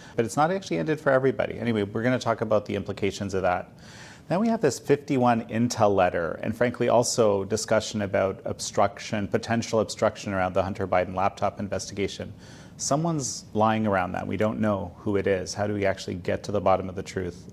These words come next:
Love to know about that. And finally, you know, the,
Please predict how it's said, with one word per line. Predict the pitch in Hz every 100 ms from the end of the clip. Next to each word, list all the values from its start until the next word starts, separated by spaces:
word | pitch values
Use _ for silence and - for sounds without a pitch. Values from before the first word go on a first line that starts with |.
| -
Love | 101 95
to | -
know | 98
about | 98 98 92
that. | 95 98 - - - - -
And | 104
finally, | 131 147 143 120 107
you | 107 107
know, | 104
the, | 104